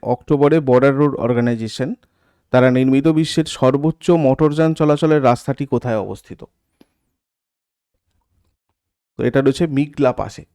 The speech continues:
বর্ডার রোড অর্গানাইজেশন দ্বারা নির্মিত বিশ্বের সর্বোচ্চ মোটরযান চলাচলের রাস্তাটা লাদাখের মিকলা পাসে সমুদ্রপৃষ্ঠ থেকে উনিশ হাজার চারশো ফুট উচ্চতাতে অবস্থিত।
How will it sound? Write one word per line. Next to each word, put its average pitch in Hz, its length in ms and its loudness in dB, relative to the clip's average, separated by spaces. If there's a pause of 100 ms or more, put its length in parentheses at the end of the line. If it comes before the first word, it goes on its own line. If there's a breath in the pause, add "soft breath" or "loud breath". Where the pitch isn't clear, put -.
(1600)
বর্ডার 139 260 4
রোড 170 220 0
অর্গানাইজেশন 165 720 -2
দ্বারা 165 200 2
নির্মিত 147 400 0
বিশ্বের 156 400 -2
সর্বোচ্চ 147 500 0
মোটরযান 143 540 -2
চলাচলের 143 460 -2
রাস্তাটা 135 420 0
লাদাখের 131 480 -2
মিকলা 135 400 -2
পাসে 151 300 -2
সমুদ্রপৃষ্ঠ 131 680 -4
থেকে 151 360 -2 (580 soft breath)
উনিশ 160 300 2
হাজার 175 220 4
চারশো 147 400 2
ফুট 143 240 -6
উচ্চতাতে 127 500 0
অবস্থিত। 107 500 -4